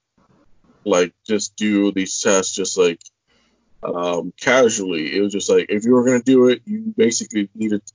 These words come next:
it's only back then you needed to go through, like, that whole, like, battery test of, like, you needed to go through, like,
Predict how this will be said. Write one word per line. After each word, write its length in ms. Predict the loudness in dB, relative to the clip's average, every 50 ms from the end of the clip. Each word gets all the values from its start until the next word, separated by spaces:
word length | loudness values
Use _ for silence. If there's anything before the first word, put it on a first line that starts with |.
| _ _ _ _ _
it's 120 | 0 2
only 140 | 4 4 4
back 280 | 4 4 2 2 2 2
then 240 | 2 2 4 4 2
you 80 | -2
needed 200 | -2 -2 -4 -4
to 100 | -4 -2
go 200 | 2 2 2 2
through, 180 | 0 -4 -2 0
like, 240 | 0 0 0 0 0
that 160 | 0 0 2
whole, 220 | 2 2 2 4 2
like, 200 | 0 -2 -2 _
battery 440 | 0 2 2 2 2 0 -2 -4 -6
test 360 | -6 -4 -2 -2 -2 -2 -4
of, 120 | -4 -2
like, 240 | -2 -4 -4 -4 -6 -10 _ _ _ _ _ _ _ _ _ _
you 140 | -4 0 2
needed 240 | 4 4 4 2 -2
to 100 | -2 2
go 220 | 4 4 4 2
through, 200 | 0 -2 0 2
like, 140 | 2 2